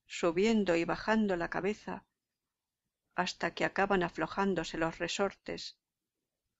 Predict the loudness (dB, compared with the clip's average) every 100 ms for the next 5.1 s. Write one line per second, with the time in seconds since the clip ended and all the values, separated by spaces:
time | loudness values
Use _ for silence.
0 | _ _ -2 0 0 -2 -4 -12 -12 -14
1 | _ _ _ _ _ _ -4 -4 -4 -10
2 | -10 -12 -10 -4 -2 -2 -6 -10 -12 -16
3 | _ _ _ _ _ _ _ _ _ _
4 | _ _ _ -14 -6 -4 -4 -8 -10 -12
5 | -14